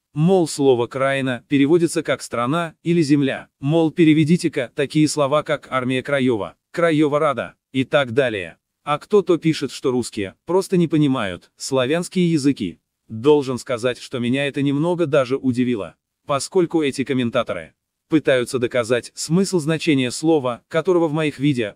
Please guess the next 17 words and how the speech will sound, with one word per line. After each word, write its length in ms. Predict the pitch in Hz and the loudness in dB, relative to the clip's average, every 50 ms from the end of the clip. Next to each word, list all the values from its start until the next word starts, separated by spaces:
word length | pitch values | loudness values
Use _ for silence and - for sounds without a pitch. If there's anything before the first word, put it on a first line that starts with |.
| _ _ | _ _
попросту 460 | 147 143 123 139 135 120 - 165 151 | -2 -2 0 -2 -4 -6 -4 -2 0
нет. 340 | 143 139 113 101 - - _ _ _ _ _ _ | 0 0 -2 -4 -8 -14 _ _ _ _ _ _
Ведь 280 | - 120 117 151 151 - | -12 -2 0 0 0 0
слово 360 | - - 160 160 139 139 135 | 0 2 4 4 4 4 2
"краина" 520 | - 147 139 131 117 107 95 90 78 - _ _ _ | -2 -2 -2 -2 -2 -2 -4 -8 -10 -12 _ _ _
и 140 | - 160 156 | -2 -2 0
слово 320 | - - 170 180 170 175 | 0 2 2 2 4 2
"Украина" — 680 | 180 170 143 - 147 143 147 147 156 156 143 123 104 - _ | 0 -2 -4 -4 -2 -2 0 0 0 0 0 -2 -4 -8 _
это 260 | - 147 143 - 165 | -6 -4 -2 -2 0
разные 320 | 151 151 139 120 135 139 135 - | 0 0 0 0 -2 -2 -2 -2
слова. 420 | - 147 143 127 127 110 101 - _ _ _ _ _ _ | -2 -2 -2 -2 -2 -6 -8 -10 _ _ _ _ _ _
Как 240 | - 165 156 143 - | -4 -4 -4 -2 0
минимум 500 | 143 147 156 175 175 170 147 143 123 120 | 2 2 4 4 4 2 2 2 0 -2
есть 340 | 110 107 127 135 127 - - | -2 0 0 0 0 0 -2
разница 420 | 143 147 147 131 147 143 - 165 143 | -2 -2 0 0 -2 -2 -2 -2 -2
в 60 | 131 | -2
написании, 680 | 143 131 156 139 - - 123 107 101 87 76 73 - | -2 -2 -4 -4 -4 -4 -6 -6 -6 -8 -10 -12 -16